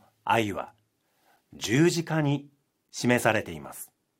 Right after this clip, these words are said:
イエス様の犠牲は私たちのためです。そして十字架につかれた救い主は、死んで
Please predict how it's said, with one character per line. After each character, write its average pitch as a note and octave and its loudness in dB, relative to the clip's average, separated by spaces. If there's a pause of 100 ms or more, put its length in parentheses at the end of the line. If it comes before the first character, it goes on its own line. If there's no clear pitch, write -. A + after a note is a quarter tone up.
(1120)
イ A#2+ 2
エ C#3 6
ス C3+ -6
様 A2 4
の G2+ -2
犠 E2+ -10
牲 A2 -2
は G#2+ 0 (480)
私 C#3+ -2
た F#3 0
ち D#3 -6
の C#3+ -2 (240)
た G2 -6
め G2 -6
で D#2+ -10
す。 - -20 (1200)
そ - 0
し - -4
て A#2 2 (560)
十 C3+ 2
字 C3+ -6
架 C3 2
に B2+ -2
つ - -12
か C3+ 4
れ A#2+ 4
た F#2+ -4
救 - 2
い B2 6
主 G#2+ -4
は、 - -16 (1160)
死 - 0
ん A#2+ 2
で A#2 2